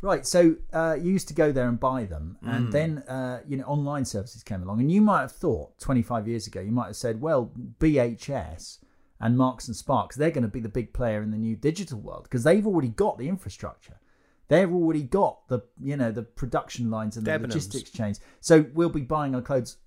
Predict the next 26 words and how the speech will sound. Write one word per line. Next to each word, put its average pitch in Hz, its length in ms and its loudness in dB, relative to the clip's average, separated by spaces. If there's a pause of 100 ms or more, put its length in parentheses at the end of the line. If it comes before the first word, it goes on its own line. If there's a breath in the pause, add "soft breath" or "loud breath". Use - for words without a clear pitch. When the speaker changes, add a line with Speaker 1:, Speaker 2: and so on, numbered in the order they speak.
Speaker 1:
online 135 640 0
from 127 180 -6
Speaker 2:
Right. 135 120 -2
Speaker 1:
Marks - 180 -10
and 139 80 -12
Spencer's." 185 380 -10
Speaker 2:
Right. 107 140 -2
Speaker 1:
But 175 80 -4
no, 202 120 2
we're 208 140 2
not. 226 260 2
It's 120 100 -6
a 170 60 -4
whole 180 240 0
new 180 500 0
load 156 280 4
of 143 100 -8
firms 127 400 -2
that 113 120 -8
have - 100 -18
taken 123 320 -2
over 127 200 0
the 107 120 -10
economy, 104 420 -4
like 107 240 -6
Amazon. 101 480 -8